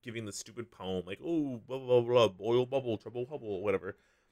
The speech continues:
But she kind of makes a statement at the end that's basically says that the players are making some kind of choice,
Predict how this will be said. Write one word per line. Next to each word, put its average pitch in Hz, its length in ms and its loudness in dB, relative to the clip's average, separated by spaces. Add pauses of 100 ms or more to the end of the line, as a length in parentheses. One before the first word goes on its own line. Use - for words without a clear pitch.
(420)
But 156 380 10
she - 160 -12
kind 120 300 -2
of 131 100 -2
makes 117 160 -6
a 110 60 -18
statement 107 340 0
at 101 80 -6
the - 160 -18
end 120 180 2
that's 95 140 -6
basically 95 680 -10
says 92 600 0 (760)
that 92 300 2
the 95 60 -16
players 127 560 4
are 143 100 2
making 135 340 -2
some 117 180 -14
kind 117 180 -4
of 101 120 -6
choice, - 560 -2